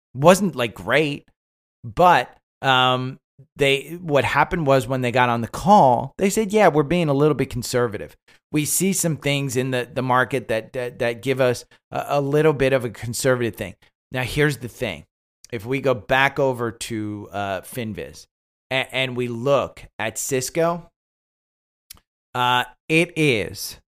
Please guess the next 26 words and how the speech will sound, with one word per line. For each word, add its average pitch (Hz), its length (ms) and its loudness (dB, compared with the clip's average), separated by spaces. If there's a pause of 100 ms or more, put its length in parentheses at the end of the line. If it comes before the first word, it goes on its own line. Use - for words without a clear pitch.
(200)
uh, 104 380 -4
the 123 80 -4
cheapest 165 560 -2
mega 131 320 0
cap 127 420 -6
st-, - 320 -10
uh, 110 160 -2
tech - 280 -6
stock. - 380 -8 (560)
Uh, 92 200 -8 (100)
and 147 160 -2
even 151 320 -2
though 156 140 4
it's 151 140 0
on 135 160 2
a 123 40 0
run, 117 520 -2 (380)
if 143 220 -2
they 175 180 6
are 247 100 4
sandbagging 120 1000 0
and 131 160 -4
they 139 120 4
are 151 100 4
being 139 480 -2
a 117 360 -2